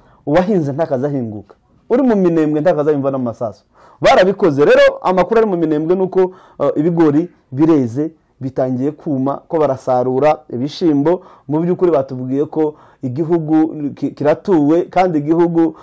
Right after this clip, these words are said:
oh, kireze. Eh, yarimo anserereza ambwira ngo mwebwe iyo ngiyo ngo muza muhura n'umwanya wo kurya ngo muri gupagasa,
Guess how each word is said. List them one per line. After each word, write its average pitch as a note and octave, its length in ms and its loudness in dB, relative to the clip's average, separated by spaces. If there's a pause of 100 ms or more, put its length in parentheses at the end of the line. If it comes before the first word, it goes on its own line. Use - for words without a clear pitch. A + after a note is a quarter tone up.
(180)
oh, C3 320 -2
kireze. G3+ 800 4 (300)
Eh, D3 220 2
yarimo A#3 420 4
anserereza G3 520 4
ambwira G3+ 300 2
ngo D#3+ 120 2
mwebwe F#3 260 2
iyo F#3 80 4
ngiyo F#3 140 2
ngo D#3+ 80 0
muza D3+ 160 0
muhura D#3+ 240 2
n'umwanya D#3+ 360 0
wo D3 80 0
kurya D3+ 260 -2
ngo D3 100 -2
muri C#3+ 160 -4
gupagasa, A#2+ 640 -4